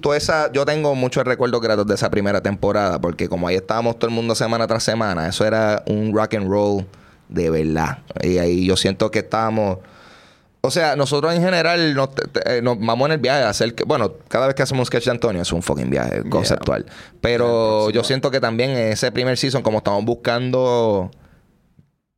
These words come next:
Speaker 1: eh, no sé, como que estamos buscando la voz de, de lo que se está trabajando a nivel del grupo, pues como que hacíamos <laughs> una mierda,
Speaker 2: Hacíamos de todo.
Speaker 1: unas cosas bien crazy.
Speaker 2: Y se, y se encontró la voz, yo creo.
Speaker 1: Y se encontró la voz, está
Speaker 2: Yo
Speaker 1: ahí.
Speaker 2: creo que ese, ese primer season, no, like,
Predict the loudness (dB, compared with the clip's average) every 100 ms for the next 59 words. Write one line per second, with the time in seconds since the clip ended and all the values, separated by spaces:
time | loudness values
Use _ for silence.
0 | _ _ -12 -8 -4 -2 0 0 0 0
1 | -2 -2 0 0 -2 -2 0 2 0 0
2 | 0 0 2 0 -2 -4 -2 -2 0 0
3 | 2 0 0 0 0 0 0 0 0 -2
4 | -2 -2 0 -2 0 0 0 -4 -6 -10
5 | -10 -12 -12 -18 -18 -14 -6 -4 -2 0
6 | 0 0 0 -2 0 -2 -2 -2 0 0
7 | 0 0 0 0 0 0 -2 -2 0 0
8 | 0 0 0 -2 -2 -2 0 0 0 0
9 | 0 0 2 0 2 0 0 0 0 2
10 | 2 0 0 2 2 2 0 0 0 2
11 | 0 0 0 0 0 -2 0 0 0 -2
12 | 0 -2 -2